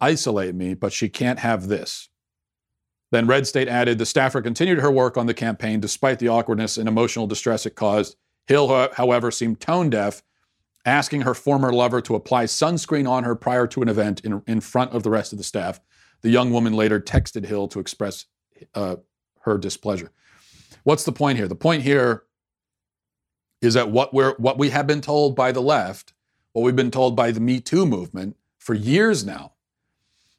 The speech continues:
is that relation-, sexual relationships, even if they are quote unquote consensual, even if they're ostensibly, supposedly on the surface anyway, consensual, relationships between a person in, in a position of power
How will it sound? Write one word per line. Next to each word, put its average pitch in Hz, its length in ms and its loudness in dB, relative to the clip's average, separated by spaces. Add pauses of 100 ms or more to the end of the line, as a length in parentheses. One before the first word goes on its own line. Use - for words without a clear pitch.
(180)
is 131 260 2
that 131 380 2 (280)
relation-, 135 560 2
sexual 165 480 0
relationships, 143 920 -2
even 226 260 4
if - 140 0
they 170 140 6
are 147 180 4
quote 170 260 2
unquote 160 400 0
consensual, 131 560 -2
even 170 140 2
if 165 60 -2
they're 180 220 0
ostensibly, 156 1200 0 (200)
supposedly 143 520 0
on 135 120 2
the 127 60 -2
surface 131 540 0
anyway, 120 400 2 (180)
consensual, 117 760 -2 (300)
relationships 147 800 2
between 131 480 0
a 117 100 0
person 131 360 0
in, 117 220 0
in 117 120 -2
a 104 40 0
position 131 480 -2
of 156 160 -6
power 139 480 -2